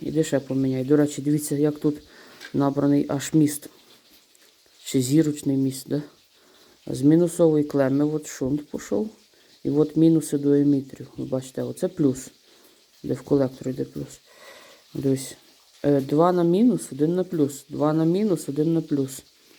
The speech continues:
Два на мінус, один на плюс. Поняв? Скільки транзисторів? А ну, рахуй. О. Що тут така за цікава річ? Транзистори ті самі. Ну, всі N-канал, всі однієї партії. Всі включені.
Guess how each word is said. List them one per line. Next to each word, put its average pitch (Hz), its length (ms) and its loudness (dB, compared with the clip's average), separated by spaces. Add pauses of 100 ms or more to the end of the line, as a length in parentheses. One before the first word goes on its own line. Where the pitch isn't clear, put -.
(300)
Два 143 280 2
на 151 120 0
мінус, 208 420 0
один 147 320 2
на 147 80 4
плюс. 139 300 -4
Поняв? 170 380 -2 (1300)
Скільки 147 260 -4
транзисторів? 127 560 -4 (220)
А - 40 -10
ну, 135 160 0
рахуй. 170 300 -4 (960)
О. 127 220 -2 (1200)
Що - 180 -2
тут 147 140 -4
така 147 220 2
за 139 120 -4
цікава 135 440 0
річ? 208 320 0 (500)
Транзистори 156 580 0
ті 165 100 -10
самі. 139 340 0
Ну, 139 100 0
всі 135 220 -2
N-канал, 147 600 0
всі - 160 -6
однієї 135 300 -2
партії. 170 440 -6 (640)
Всі - 240 -6
включені. 156 680 0